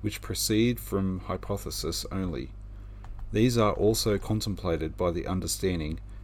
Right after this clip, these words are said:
and not by the senses. Yet because they start from hypothesis and do not ascend to a principle, those who contemplate them appear to you not to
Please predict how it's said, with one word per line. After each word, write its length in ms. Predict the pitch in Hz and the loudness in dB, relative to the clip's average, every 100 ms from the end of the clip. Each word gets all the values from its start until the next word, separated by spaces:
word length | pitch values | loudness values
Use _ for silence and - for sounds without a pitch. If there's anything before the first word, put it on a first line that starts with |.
| - | -10
and 200 | 101 87 | -6 -2
not 220 | 90 - - | -2 -2 -2
by 140 | 85 | -2
the 100 | - | -2
senses. 800 | - 101 95 - 57 57 - - - - - - - - | -2 0 0 -4 -6 -4 -6 -6 -10 -12 -12 -12 -12 -2
Yet 220 | - 92 | 0 0
because 420 | 98 - 131 131 - | -2 0 2 2 4
they 140 | 107 | 2
start 420 | - - 107 98 | 2 0 0 0
from 260 | - 101 92 | -2 -2 -2
hypothesis 1000 | 98 92 107 101 - - 76 - - - - - - - - - - - - | -2 -2 -2 -2 -4 -4 -4 -4 -6 -6 -12 -12 -12 -14 -14 -14 -14 -12 -4
and 200 | 98 90 | -2 2
do 220 | 104 110 | 4 4
not 300 | 110 107 - - | 4 0 -4 -6
ascend 640 | 98 - 98 92 92 - | -4 0 0 2 -2 -4
to 180 | - 92 | -4 -4
a 40 | |
principle, 640 | 85 - 98 - - 57 50 - - - - - - | -4 -4 -2 -2 -4 -6 -6 -10 -12 -12 -12 -12 -2
those 280 | 101 110 - | 4 6 6
who 120 | 120 | 0
contemplate 760 | - 110 - 101 101 95 - | 2 0 0 -2 0 0 0
them 280 | - 90 90 - | -2 -2 -2 -4
appear 460 | 92 - 104 113 | -8 -2 2 4
to 200 | 113 - | 2 -2
you 420 | 90 80 80 78 - - - - - - - - | 0 0 2 0 -4 -12 -14 -14 -14 -14 -12 -2
not 220 | 101 - | 0 2
to 180 | - | 0